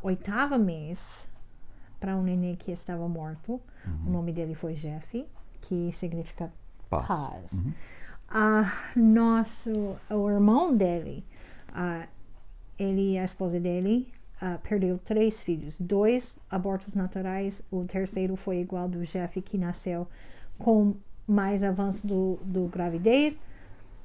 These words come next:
Speaker 1: mas com muitos problemas e morreu rápido. Ah, na minha lado, minha mãe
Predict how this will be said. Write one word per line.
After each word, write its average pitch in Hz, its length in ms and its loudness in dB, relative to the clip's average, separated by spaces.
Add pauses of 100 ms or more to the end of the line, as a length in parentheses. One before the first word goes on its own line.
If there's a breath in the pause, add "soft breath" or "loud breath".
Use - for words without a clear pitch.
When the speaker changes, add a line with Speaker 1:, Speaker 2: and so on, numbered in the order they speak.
(120)
Speaker 1:
mas 214 300 8
com 233 140 4
muitos 214 280 6
problemas 196 500 0
e 202 60 2
morreu 185 340 2
rápido. 156 480 -8 (300 loud breath)
Ah, 214 540 6 (800)
na 208 220 6
minha 202 380 8
lado, 208 380 4
minha 202 260 6
mãe 190 460 4